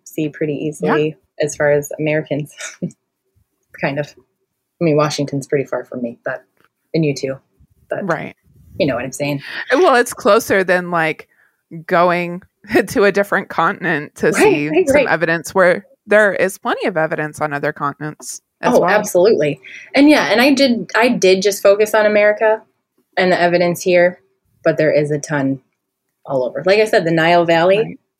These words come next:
Speaker 1: there's a huge canyon there that I'm sure has, I didn't jump down that one either because time.
Speaker 2: Well, we would seriously be here all night. <laughs>
Speaker 1: We could be here all night. I won't keep you all
Speaker 2: Still.
Speaker 1: night.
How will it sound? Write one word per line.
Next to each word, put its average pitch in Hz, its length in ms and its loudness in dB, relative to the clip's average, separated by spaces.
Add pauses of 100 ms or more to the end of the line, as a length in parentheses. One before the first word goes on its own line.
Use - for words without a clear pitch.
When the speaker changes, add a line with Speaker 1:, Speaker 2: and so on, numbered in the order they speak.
(280)
Speaker 1:
there's 170 180 0
a 185 40 -2
huge 180 300 -2
canyon 170 300 0
there 156 340 -2
that 156 220 -2
I'm 151 100 -8
sure 156 300 -6
has, 147 460 -8 (1000)
I 160 60 -8
didn't 147 140 -2
jump 147 180 -4
down 143 180 -4
that 139 180 -4
one 135 120 -4
either 139 280 -6
because - 440 -10 (640)
time. 151 220 -6 (680)
Speaker 2:
Well, - 280 2
we 254 140 0
would 277 180 -2
seriously 220 480 0
be 180 180 -4
here 180 280 2
all 202 180 2
night. 190 360 -10 (120)
<laughs> - 100 -6
Speaker 1:
We 285 160 4
could 269 240 0
be 196 160 2
here 170 200 2
all 131 140 -2
night. 117 280 -8 (160)
I 202 160 2
won't 233 220 2
keep 226 180 -2
you 156 100 0
all 135 60 -2
Speaker 2:
Still. 160 120 0
Speaker 1:
night. 147 200 0